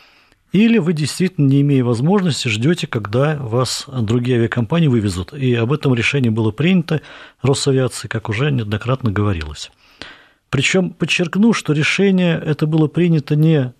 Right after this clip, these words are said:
административное, а скорее, м, такое доброе со стороны авиакомпаний,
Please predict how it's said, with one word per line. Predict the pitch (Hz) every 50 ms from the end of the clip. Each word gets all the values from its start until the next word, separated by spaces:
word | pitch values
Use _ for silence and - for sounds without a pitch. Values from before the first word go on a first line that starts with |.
| _
административное, | - 131 120 156 165 - - - 160 170 - - 247 254 226 185 123 98 87 78 78 71 - _ _ _ _ _ _ _ _
а | - 135 120
скорее, | - - - 156 156 185 196 190 180 170 160 143 110 95 - _ _ -
м, | 135 131 127 120 113 113 110 107 92
такое | - 139 135 - 160 156 143 135 127 117 107 98 - _ _ _ _ _ _ _ _ _ _ _ -
доброе | 156 165 156 127 147 170 175 160 151 156 151 147 147 139 135 117 98 - _ _
со | - - -
стороны | - - - 139 151 156 147
авиакомпаний, | 139 147 135 - 156 156 143 - 175 156 120 98 90 82 78 - -